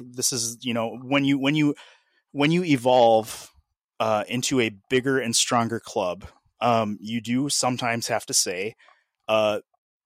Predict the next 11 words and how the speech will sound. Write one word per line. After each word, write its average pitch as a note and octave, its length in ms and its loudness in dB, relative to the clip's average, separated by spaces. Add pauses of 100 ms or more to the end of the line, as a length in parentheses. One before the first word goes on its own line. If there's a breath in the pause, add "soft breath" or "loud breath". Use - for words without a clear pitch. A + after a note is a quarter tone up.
(440)
you A#2 140 -4
know, A#2 120 -4
"This A#2 200 0
isn't C#3 260 0
good E3 140 2
enough A#2+ 260 2
anymore." F#2 560 -8 (220)
Um, A2 240 -4
it's - 180 -4
not A#2 220 0
bad, A#2+ 340 2